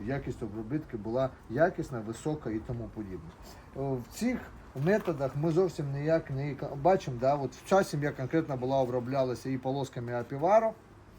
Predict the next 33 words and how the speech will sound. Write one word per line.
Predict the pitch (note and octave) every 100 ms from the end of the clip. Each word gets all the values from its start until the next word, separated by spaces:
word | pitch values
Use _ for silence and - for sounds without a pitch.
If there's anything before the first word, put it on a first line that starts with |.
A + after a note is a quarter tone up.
| - - -
мабуть, | D#3 D#3+ F3+ D3
двома | D3 E3 E3 E3
штуками, | - - E3+ D#3+ D3 B2+
да? | D3+ F#3+ - - - - - - -
А | A#3
може | G#3+ C3+
і | B2
трьома | A#2+ B2 D3+
навіть. | D3+ C3 A2+ - - - - - - -
І | C4+ C#4 A3+
також | F3+ G#3 E3+
вона | E3 E3+
оброблялася | E3 C#3 C3+ E3 D#3 C3+ D3
спреєм. | - - C#3 A2+ G2+ G#2 - - - - - - - - - - - -
Ми | F#3 A#3 B3+ F#3+
не | F3+
бачимо | F3 D3+ - B2+
в | E3
тому | C#3+ C3+
ніяких, | C#3 C#3+ B2 B2 -
скажімо | - C3 C3 A#2+
так, | B2
для | C3
себе, | C3+ D3+ A#2+ A#2+ - - - -
е, | C3 B2 B2 B2 B2 B2 A2+
проблем. | C#3+ D3+ D3+ G#3+ A#3 G3 - -
Бачимо, | C3+ D#3 C#3 C3
що | - C3+
як | C#3+ C#3
після | C3 C3+
того | B2+ C#3
виглядає | B2 A#2+ B2+ C3 C3
сім'я. | B2+ C#3 C3+ E3 G3